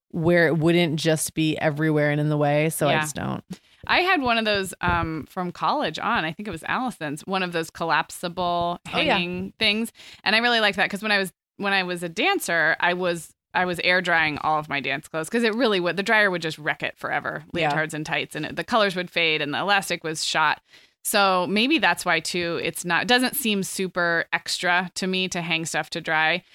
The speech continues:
Speaker 2: I actually, I kind of like it in the way you've talked about liking laying your hands on every piece of clothing. I feel like when I
Speaker 1: Yeah.
Speaker 2: pull wet stuff to go in the dryer, I'm, like, kind of manually inspecting for that couple of minutes and pulling out stuff to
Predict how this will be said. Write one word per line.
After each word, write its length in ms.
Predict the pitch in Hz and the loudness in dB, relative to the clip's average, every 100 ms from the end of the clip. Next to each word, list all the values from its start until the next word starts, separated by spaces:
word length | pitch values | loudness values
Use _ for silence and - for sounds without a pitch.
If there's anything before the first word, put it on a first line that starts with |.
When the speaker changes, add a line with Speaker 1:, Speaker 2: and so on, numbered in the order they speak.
| _ | _
Speaker 2:
I 100 | - | 0
actually, 520 | 180 180 180 170 170 - | 0 0 -2 -2 -4 -8
I 60 | 170 | -10
kind 240 | - 175 | -4 -2
of 200 | 165 - _ _ _ _ | -2 -8 _ _ _ _
like 320 | 170 170 165 175 | -4 0 0 0
it 160 | 180 - | 0 0
in 80 | |
the 100 | 190 | 0
way 160 | 185 185 | 0 0
you've 220 | 175 175 | 0 -2
talked 200 | 190 170 | -2 -4
about 220 | 180 165 | -2 -2
liking 420 | 143 165 165 170 160 | 0 -2 -2 -6 -4
laying 280 | 160 165 | -4 -2
your 100 | 156 | -4
hands 340 | 156 160 160 165 | -4 -4 -4 -2
on 220 | 165 160 | -2 -2
every 180 | 151 160 | -4 -4
piece 240 | 165 160 | -6 -8
of 80 | 160 | -10
clothing. 360 | - 160 170 156 | -8 -6 -4 -4
I 60 | |
feel 140 | 160 175 | -2 -2
like 120 | 170 | 0
when 80 | 165 | -2
I 60 | |
Speaker 1:
Yeah. 80 | 156 | -2
Speaker 2:
pull 280 | - 202 196 | -2 -2 0
wet 240 | 185 - | 0 0
stuff 300 | - 156 139 | -2 -2 -2
to 80 | - | -4
go 140 | 165 165 | -4 -4
in 80 | 160 | -4
the 80 | |
dryer, 540 | 160 160 151 139 131 - _ _ | -2 0 0 0 -2 -6 _ _
I'm, 240 | - 175 170 - | -4 -4 -6 -6
like, 200 | 180 - | -6 -4
kind 240 | - 190 | -2 0
of 80 | 185 | 0
manually 560 | 175 175 175 185 185 185 | -2 0 0 0 0 -2
inspecting 640 | 180 - 185 180 151 156 | -2 -2 -4 -2 -4 -4
for 140 | 165 156 | -6 -2
that 180 | 151 | -2
couple 300 | - 170 170 | -2 -6 -4
of 100 | 170 | -4
minutes 460 | 190 190 156 156 - | -2 0 0 -2 -4
and 160 | 170 165 | -6 -6
pulling 320 | - 175 170 | -6 -4 -2
out 160 | 160 - | -4 -4
stuff 420 | - 143 139 - | -2 -2 -2 -8
to 460 | - 160 156 135 | -10 -8 -6 -8